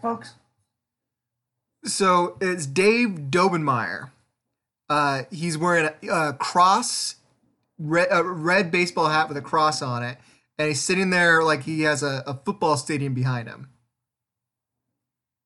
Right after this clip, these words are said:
Speaker 1: Were there any warnings before that sh-, Super Bowl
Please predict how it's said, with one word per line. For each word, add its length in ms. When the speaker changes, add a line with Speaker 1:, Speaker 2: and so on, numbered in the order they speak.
Speaker 1:
Were 80
there 140
any 160
warnings 560
before 400
that 180
sh-, 160
Super 320
Bowl 280